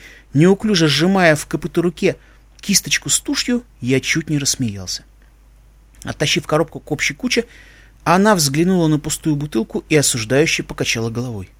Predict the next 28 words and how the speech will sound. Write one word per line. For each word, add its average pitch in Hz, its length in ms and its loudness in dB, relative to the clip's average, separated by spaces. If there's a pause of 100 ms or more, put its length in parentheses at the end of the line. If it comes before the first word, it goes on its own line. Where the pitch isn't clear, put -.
(800)
«Он 185 160 0
прикончил 220 580 2
наш 208 200 2
стратегический 202 760 -2
запас. 196 500 -2 (440)
Что - 240 -2
будем 165 260 0
делать?» 170 360 -2 (1040)
«Поищем 131 520 2
адекватную 135 480 0
замену. 110 380 -2 (420)
Уверен, 135 360 2 (420)
кроме 156 260 2
хлама 180 400 4
здесь 135 200 -2
можно 143 240 0
найти 143 260 0
действительно 156 500 -4
ценные 151 340 2
вещи. 127 320 -2 (220)
К - 100 -20
примеру, 160 380 2
гляди, 151 360 0 (440)
на 240 100 0
стене 185 320 4
висит 170 300 2
картина. - 460 -6 (580)
Вермеер. 220 560 2